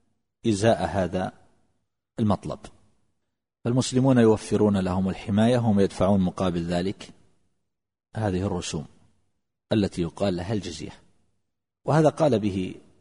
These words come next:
جماعة من أهل العلم، فسروه بهذا، وهو اختيار شيخ الإسلام ابن تيمية رحمه الله، أنها بهذا الاعتبار. ومن أهل العلم من فسرها بغير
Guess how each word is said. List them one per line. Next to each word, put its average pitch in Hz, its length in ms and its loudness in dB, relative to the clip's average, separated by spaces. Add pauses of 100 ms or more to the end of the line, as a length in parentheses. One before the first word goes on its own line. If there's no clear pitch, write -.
(640)
جماعة 104 520 0
من 82 140 -8
أهل 80 200 -12
العلم، 87 220 -6
فسروه 95 640 -4 (1000)
بهذا، 95 360 -2
وهو 113 160 0
اختيار 104 340 0
شيخ - 260 -4
الإسلام 92 520 -4 (120)
ابن 98 220 -8
تيمية 92 400 0
رحمه 82 340 -6
الله، 76 300 -10 (340)
أنها 101 260 -2
بهذا 101 300 -2
الاعتبار. - 520 -8 (960)
ومن 104 1300 -2
أهل 147 220 2
العلم 123 240 0
من 110 140 0
فسرها 98 560 0
بغير 95 500 -2